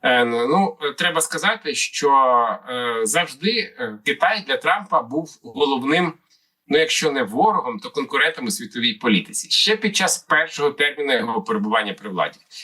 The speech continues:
Він тоді казав: "Китай — головний наш конкурент". І зараз, е, стримування Китаю стало для нього головною задачею. Він це, про це постійно повторює.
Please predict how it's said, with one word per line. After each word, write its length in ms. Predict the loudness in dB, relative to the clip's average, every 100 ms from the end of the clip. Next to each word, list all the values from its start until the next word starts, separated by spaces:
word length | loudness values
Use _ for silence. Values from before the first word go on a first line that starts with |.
| -2
Він 100 | 0
тоді 200 | 2 0
казав: 380 | 0 2 0 0
"Китай — 380 | -2 0 -2 -2
головний 420 | -2 0 0 0
наш 320 | -2 -4 -4
конкурент". 480 | -6 -2 0 0 -2 _ _
І 140 | -4
зараз, 540 | 0 2 0 -8 -18 _ -18 -2
е, 160 | 2 2
стримування 500 | 2 2 4 2 0
Китаю 400 | -2 0 0 -4
стало 320 | -2 0 0
для 120 | 0
нього 220 | 2 2
головною 320 | -2 -2 -2
задачею. 480 | -2 0 -2 -2 -10
Він 60 | -10
це, 120 | -8
про 160 | -8 -4
це 140 | -2
постійно 380 | 0 2 2 2
повторює. 520 | 0 0 -2 -2